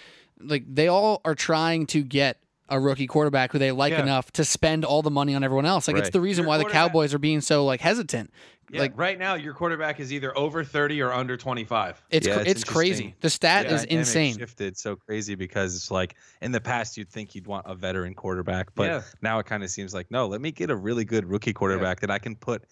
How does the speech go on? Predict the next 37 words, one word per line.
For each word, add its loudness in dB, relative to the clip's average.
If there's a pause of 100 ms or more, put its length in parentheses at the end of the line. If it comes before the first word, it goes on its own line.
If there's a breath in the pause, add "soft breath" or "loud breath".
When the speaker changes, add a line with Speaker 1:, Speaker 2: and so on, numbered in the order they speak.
(240 soft breath)
Speaker 3:
in -8
a -4
system -2
that's -4
kinda -2
tailor-made -2
for -6
them, -2 (340 loud breath)
load 0
the -4
team -6
up -4
with -2
all 2
the -4
cap -4
space -8
I -6
have -2
before -8
it's -12
their -2
payday. -6 (560)
Speaker 2:
Yep. -18 (240)
Speaker 1:
I -2
thi-, 0
is 0
Russell 2
Wilson, 0
he 0
was 0
the 2
last 0
one 0
who 0
wasn't -2
thirty, -4